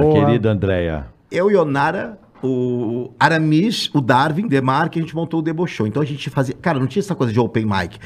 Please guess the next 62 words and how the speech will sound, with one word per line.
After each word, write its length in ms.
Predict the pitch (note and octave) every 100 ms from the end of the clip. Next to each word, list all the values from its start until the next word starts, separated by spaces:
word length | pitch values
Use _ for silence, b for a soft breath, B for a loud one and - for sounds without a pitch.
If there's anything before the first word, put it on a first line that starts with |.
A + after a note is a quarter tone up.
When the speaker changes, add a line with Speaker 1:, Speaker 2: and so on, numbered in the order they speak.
| B
Speaker 3:
Você 160 | - C#3+
fazia 200 | E3+ D#3
o 40 |
texto, 260 | D#3 D3 D3
ia 60 | E3
bem, 160 | G3
se 140 | A3 G#3+
ia 80 | E3+
mal, 180 | F3+
se 140 | G3 G#3+
ia 60 |
mal. 260 | F#3 B2+ G#2
A 220 | - -
gente 100 | A#2+
começou 180 | D3+ E3+
a 20 |
escrever 220 | E3 D3+ D3
os 120 | C#3
textos, 320 | F3 F#3 -
extremos 420 | - - D#3 D#3+ D#3+
o 60 |
Cambridge, 500 | - D#3+ F#3+ G#3+ -
que 100 | -
era 100 | C3+
em 40 | C3+
frente 280 | - F3+
à 40 | F3+
Trash 240 | D#3 -
oitenta. 420 | F#3 D#3 A#2+ - - _ A#2
Speaker 1:
Uhum. 240 | B2 C3
Speaker 3:
Então 100 | B2
é 40 |
Cabaré 300 | - B2+ B2+
Picasso 560 | - - D#3 F3 F3+ G#3+
e 140 | F#3+ F#3+
o 360 | F#3 F3 E3+
Caravaggio, 560 | D#3 F3+ F#3 C#3 G#2 - b b -
que 80 |
é 20 | E3
o 40 |
mesmo 200 | D3+ E3
dono. 360 | F3 B2 A#2 A2
Então 340 | B2 - D#3 -
eu 60 | C3+
também 200 | C#3 C#3+
consegui 260 | D3 -
um 60 | D#3
trampo 300 | - C#3+ G3
de 60 | -
sexta-feira 680 | D3+ - D3 - C3+ D3 -
na 100 | C#3+
Trash. 360 | - C3 G#2 - B B B
Pela 260 | G#3 A3+ B3+
zoeira, 360 | G#3 G3 C3 A#2+
que 80 |
aí 60 | C3+
me 60 | C#3+
pagavam 300 | C#3+ C#3+ C#3+
cem 180 | F#3+
reais 200 | E3+ D#3+
por 160 | E3+ F#3
noite. 420 | D3+ A#2+ - -